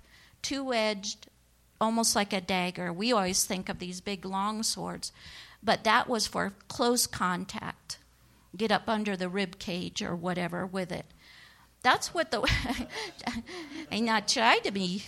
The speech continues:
gross or anything. When you're in a crisis moment, did you know when the enemy's coming at you from all sides? That's not the time for you to try to memorize scripture.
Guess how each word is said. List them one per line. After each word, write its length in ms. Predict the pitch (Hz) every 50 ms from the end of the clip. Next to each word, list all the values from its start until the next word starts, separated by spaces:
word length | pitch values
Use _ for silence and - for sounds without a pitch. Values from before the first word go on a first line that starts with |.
| -
gross 600 | - - 190 180 285 - 494 - 208 - - -
or 60 | 214 196
anything. 500 | 190 180 180 190 208 - - 202 285 302 - - - - - _ _ _ _ _ _ _ - - - - - - - - - - - _ - - - - - -
When 160 | - 240 254
you're 180 | 269 285 320 339
in 80 | 330
a 80 | 302 262
crisis 760 | - - 277 208 196 208 240 - - - - 254 - - -
moment, 480 | 254 247 247 254 262 269 277 285 269 262
did 200 | 254 226 196 190
you 220 | 208 226 233 247
know 380 | 254 240 214 208 202 208 220 233
when 260 | 240 214 220 196 202
the 100 | 185 -
enemy's 460 | - 190 196 214 220 226 226 220 -
coming 340 | - - 220 202 208 202 202
at 240 | 190 190 190 - -
you 140 | 214 214 214
from 260 | - - 190 202 196
all 220 | 190 190 196 208
sides? 760 | 202 - - 208 185 185 190 196 208 233 240 - - - - _ - - - - - - - - - - - -
That's 340 | 196 190 214 220 - - -
not 280 | 214 202 190 - -
the 80 | - 208
time 340 | - - 220 196 214 190 196
for 160 | 196 226 208
you 160 | 196 190 196
to 80 | 196 196
try 280 | 196 - 202 180 175
to 100 | 180 180
memorize 580 | 185 185 180 185 185 185 185 180 180 185 185 -
scripture. 720 | - - - 180 175 - - - - - - 220 233